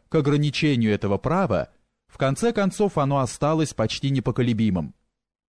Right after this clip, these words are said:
Иосифу Волоцкому и его ученикам нетрудно было отстоять вообще церковное и, в частности, монастырское землевладение – потому что оно наиболее соответствовало условиям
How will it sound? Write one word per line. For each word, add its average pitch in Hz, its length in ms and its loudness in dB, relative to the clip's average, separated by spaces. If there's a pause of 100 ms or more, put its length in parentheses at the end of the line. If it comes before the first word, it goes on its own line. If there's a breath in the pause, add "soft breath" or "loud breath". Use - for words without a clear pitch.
(520)
Иосифу 139 580 2
Волоцкому 123 720 2
и 135 100 -2
его 123 300 2
ученикам 143 720 0 (300 soft breath)
нетрудно 196 500 2
было 123 240 2
отстоять 123 520 0
вообще 120 380 0
церковное 110 840 0 (320)
и, 156 80 0
в - 60 -8
частности, 180 800 0
монастырское 135 720 0
землевладение – 110 1000 0 (520)
потому 175 300 2
что 190 220 0
оно 175 160 2
наиболее 170 520 2
соответствовало 139 880 -2
условиям 160 840 0